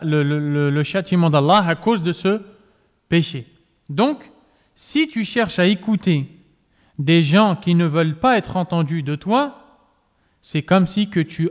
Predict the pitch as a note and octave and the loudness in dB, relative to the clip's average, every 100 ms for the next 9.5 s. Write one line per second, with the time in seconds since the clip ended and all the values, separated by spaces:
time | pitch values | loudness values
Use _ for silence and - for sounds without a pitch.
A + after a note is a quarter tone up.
0 | - F#3+ G3+ F#3 - G#2 C#3+ C#3+ D3 - | -2 2 2 2 -4 -6 -4 -4 -6 -6
1 | F3+ A3 E3+ D3+ D3+ C#3 B2+ B2 C#3+ B2+ | -2 -2 0 -4 -4 -8 -8 -8 -8 -10
2 | D#3+ F3+ F3 G3+ F#3 D#3+ C#3+ D3+ D3 C#3+ | -12 -10 -10 -10 -10 -10 -10 -10 -10 -10
3 | D3+ F#3 _ _ _ _ _ _ _ D#3 | -10 -12 _ _ _ _ _ _ _ -16
4 | D#3 F3 D#3+ D#3+ C#3 D3+ D3 C#3+ F#3+ F#3 | -10 -10 -8 -10 -12 -12 -12 -12 -12 -12
5 | D#3 - E3+ - D#3+ D#3+ F3+ D#3+ C3+ - | -14 -12 -12 -10 -8 -6 -6 -8 -12 -12
6 | D#3+ D#3+ - _ _ _ _ _ - C#3 | -14 -14 -20 _ _ _ _ _ -10 -6
7 | C#3+ - - D#3 D#3 D3+ E3+ F#3 F3+ D#3 | -6 -10 -10 -10 -6 -4 -2 -4 -6 -4
8 | D#3 C#3+ C#3+ D3 C#3+ C#3 F#3 D#3+ D#3 - | -2 -4 -4 -6 -6 -6 -6 -6 -8 -10
9 | D3 C#3 D3+ B2+ G#2 | -10 -6 -4 -6 -10